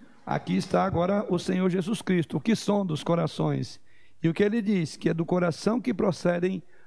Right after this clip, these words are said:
os maus desígnios. É do coração que procedem os adultérios.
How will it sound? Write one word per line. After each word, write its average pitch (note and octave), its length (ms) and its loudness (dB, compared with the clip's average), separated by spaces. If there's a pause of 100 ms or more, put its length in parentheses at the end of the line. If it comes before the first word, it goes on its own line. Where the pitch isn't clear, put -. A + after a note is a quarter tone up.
(280)
os D3 180 -2
maus E3+ 300 2
desígnios. C#3+ 840 -2 (340)
É D3+ 120 2
do E3+ 100 0
coração G3 540 2
que A3 100 -4
procedem F3 460 0
os D3+ 80 0
adultérios. D#3 800 -2